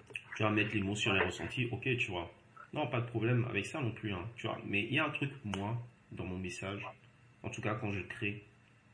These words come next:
en tout cas, quand je fais sortir quelque chose et que ça va être de l'art ou je ne sais pas quoi, mais juste, enfin,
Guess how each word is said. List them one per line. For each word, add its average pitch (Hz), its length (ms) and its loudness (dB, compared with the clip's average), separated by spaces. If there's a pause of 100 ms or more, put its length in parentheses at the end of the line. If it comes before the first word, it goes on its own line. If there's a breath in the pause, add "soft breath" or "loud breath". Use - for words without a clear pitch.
(160)
en - 60 -6
tout 107 80 2
cas, 98 80 4
quand 101 120 0
je 98 120 0
fais 98 160 2
sortir 95 400 -2
quelque 87 240 -2
chose 95 280 -2
et 87 100 0
que 92 300 -2
ça 87 160 -6
va 90 80 -2
être 90 160 -6
de 87 120 -2
l'art 87 300 0
ou 90 60 -6
je 87 80 -4
ne 82 60 -4
sais - 100 -8
pas 85 120 -4
quoi, 95 200 -6
mais 87 220 -4
juste, 92 240 -4
enfin, 85 200 -4